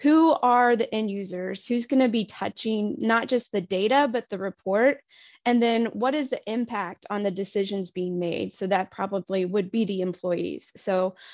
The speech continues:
maybe as we start to talk and identify whoever requested this dashboard that the people who could consume the data is not only people like a team manager who maybe is trying to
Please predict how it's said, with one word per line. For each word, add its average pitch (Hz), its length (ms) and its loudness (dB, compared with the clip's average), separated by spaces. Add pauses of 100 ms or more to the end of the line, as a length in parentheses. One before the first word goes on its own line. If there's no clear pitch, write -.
(260)
maybe 254 320 6
as 233 200 0
we 240 120 -2
start 233 420 -2
to 226 120 -8
talk 202 340 -4 (260)
and 208 180 -4
identify 196 960 -4 (480)
whoever 233 400 2
requested 214 580 -4
this 262 180 -4
dashboard 254 580 -2
that 202 340 -2 (100)
the 220 120 -4
people 254 500 0
who 233 540 -4
could 226 280 -4
consume 220 540 -2
the 220 80 2
data 226 520 4 (420)
is 226 200 4
not 247 320 0
only 240 600 -2 (160)
people 220 340 -4
like 196 320 -2
a 185 180 -4
team 302 260 2
manager 233 500 0
who 233 140 -8
maybe 214 260 -6
is 214 140 -6
trying 208 340 -4
to 202 540 -4